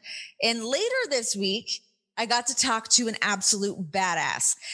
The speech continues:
the former U F C bantamweight champion, Miesha Tate. She stopped by the show. So she retired four years ago, uh, but you know what they say?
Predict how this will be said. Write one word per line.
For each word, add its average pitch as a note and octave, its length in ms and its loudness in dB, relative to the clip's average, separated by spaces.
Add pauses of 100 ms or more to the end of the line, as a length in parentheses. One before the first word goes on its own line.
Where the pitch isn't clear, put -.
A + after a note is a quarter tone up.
(160)
the B3 100 2
former D#4 460 0
U C4+ 340 0
F D4 140 0
C B3+ 460 2
bantamweight A#3+ 600 0
champion, G3+ 720 2
Miesha A#3 720 2
Tate. G4+ 460 2
She - 160 0
stopped A#3+ 400 -2
by G3+ 160 0
the F#3 80 -6
show. C4+ 520 0 (440)
So - 80 0
she E4+ 180 6
retired F4+ 540 2
four E4 240 -2
years D4+ 380 2
ago, A3 440 0
uh, G#3+ 140 0
but G#3+ 120 -4
you C4 100 0
know D#4 80 2
what - 100 -4
they A4 80 0
say? F4+ 480 0